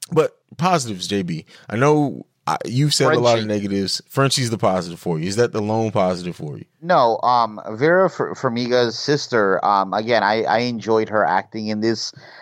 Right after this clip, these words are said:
Speaker 2: The visual effects, there are some positives. I mean, uh, as much as I, I'm critical, there, you know, f-, I love Frenchie's character and I love Sister Irene's character. Um, yeah, and the visual effects, those are really,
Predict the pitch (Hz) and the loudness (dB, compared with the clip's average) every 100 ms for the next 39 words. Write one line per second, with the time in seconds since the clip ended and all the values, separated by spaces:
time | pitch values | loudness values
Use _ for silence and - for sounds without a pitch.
0 | - 120 123 127 123 139 123 - 151 214 | -8 0 2 2 2 2 4 2 2 2
1 | 240 240 220 196 151 101 107 113 127 120 | 4 4 2 -2 0 0 0 0 -4 0
2 | 131 135 131 - - - - 131 92 127 | -2 -2 -8 -10 -20 -16 0 0 2 2
3 | 135 147 147 156 131 135 98 104 104 - | 0 -2 -2 -4 -2 0 0 -2 -4 -6
4 | - 156 127 113 104 120 123 - 131 98 | -4 -4 -2 -2 0 2 0 0 0 0
5 | 98 _ - - - - 120 127 120 117 | 0 _ -20 -20 -12 -2 2 2 0 -4
6 | 110 - - 101 98 101 98 95 98 - | -6 -10 0 0 0 -4 -2 0 -2 -2
7 | 98 95 87 92 87 - 90 90 87 87 | -8 0 0 0 -6 -2 -2 -2 -4 -4
8 | - _ - - - - 95 92 87 85 | -4 _ -20 -20 -10 0 2 2 -2 -12
9 | _ _ - - - 160 101 107 113 113 | _ _ -20 -12 0 2 4 4 2 0
10 | 127 135 127 127 110 123 123 90 113 165 | 0 0 2 2 2 0 0 2 2 4
11 | 196 160 156 151 139 | 2 2 2 2 0